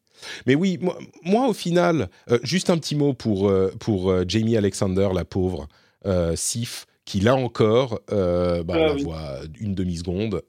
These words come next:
Speaker 1: euh, et alors qu'elle, elle est tellement bien, elle est tellement bien, cette actrice. Euh, et, et c'était, enfin, ils auraient pu... Bon, je dis, il y a pas assez de place pour tous les personnages, ils étaient pas obligés de la rajouter encore, mais enfin, vraiment, elle arrive, on lui coupe le bras et elle se barre.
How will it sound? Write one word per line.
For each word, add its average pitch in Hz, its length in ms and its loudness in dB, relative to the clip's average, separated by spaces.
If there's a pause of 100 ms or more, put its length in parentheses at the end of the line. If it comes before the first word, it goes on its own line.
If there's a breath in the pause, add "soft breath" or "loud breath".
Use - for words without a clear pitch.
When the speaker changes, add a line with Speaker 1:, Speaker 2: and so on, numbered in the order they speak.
Speaker 1:
euh, 92 260 -6
et 120 140 -4
alors 127 220 -2
qu'elle, - 180 -8
elle 127 140 0
est - 240 -4
tellement 131 480 -6
bien, 101 340 -4
elle 98 140 -2
est 95 100 -4
tellement 117 300 -2
bien, 98 180 -4
cette - 220 -10
actrice. - 420 -10 (560 soft breath)
Euh, 80 800 -2 (180)
et, 123 220 2
et 113 40 4
c'était, 151 460 0
enfin, 95 200 -2 (240 loud breath)
ils 90 160 -8
auraient 98 160 -2
pu... - 180 -8
Bon, 95 220 0 (640)
je 98 100 -2
dis, 113 220 2
il 123 60 0
y 113 100 6
a 202 80 4
pas 117 240 4
assez 107 260 2
de 101 140 0
place 113 280 2
pour 95 160 -4
tous 113 120 0
les 95 80 2
personnages, 107 560 2 (280 loud breath)
ils 92 120 -4
étaient 95 160 -2
pas 101 80 0
obligés 90 280 0
de 101 60 -2
la 87 80 0
rajouter 90 400 -4
encore, 98 320 0
mais 85 100 -6
enfin, - 160 -12
vraiment, 98 460 0
elle 87 80 0
arrive, 101 380 -2
on 85 180 0
lui 87 100 -4
coupe - 180 -8
le 98 60 2
bras 95 200 4
et 87 60 2
elle 82 120 -6
se 98 100 -2
barre. 107 320 2